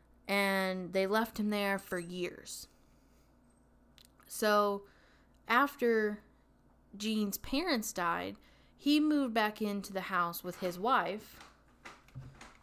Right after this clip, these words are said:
After Gene's parents died, he moved back into the house with his wife.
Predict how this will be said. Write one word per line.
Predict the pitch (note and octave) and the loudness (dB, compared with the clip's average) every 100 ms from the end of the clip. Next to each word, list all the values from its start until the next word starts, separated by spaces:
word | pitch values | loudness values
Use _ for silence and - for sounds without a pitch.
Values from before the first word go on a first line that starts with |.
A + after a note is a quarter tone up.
| - - - - - - - - - - - - - - - - - - - - - - - - - - - - _ - _ - | -20 -20 -20 -20 -20 -20 -20 -20 -20 -20 -20 -20 -20 -20 -20 -20 -20 -20 -20 -20 -20 -20 -20 -20 -20 -20 -20 -20 _ -20 _ 4
After | C4+ C4+ B3 | 4 4 2
Gene's | A#3 A#3 A3 | 4 4 4
parents | - A#3+ C4+ A#3 - | 2 4 4 4 2
died, | F3+ F3 F3+ | 2 4 4
he | G3 | 6
moved | A#3+ B3 A3 | 8 6 6
back | F#3+ F#3 | 2 0
into | F#3 G3 G#3+ - G3 F#3 | -2 0 0 -2 -4 -2
the | F#3 F3+ F3 - | 2 4 2 0
house | - F3+ E3+ | 2 4 2
with | F#3+ F3 | -4 -6
his | F3 | -6
wife. | F3+ F#3 F3 - - | 0 2 2 -2 -16